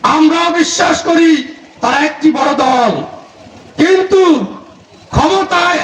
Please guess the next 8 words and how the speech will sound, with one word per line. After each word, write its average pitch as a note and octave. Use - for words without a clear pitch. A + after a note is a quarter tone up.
আসার D#4+
আগেই E4+
তারা D4+
মাঠ D#4
ঘাট, C#4
চাঁদাবাজি, D#4
দখলবাজি, D4+
হামলাবাজি, D#4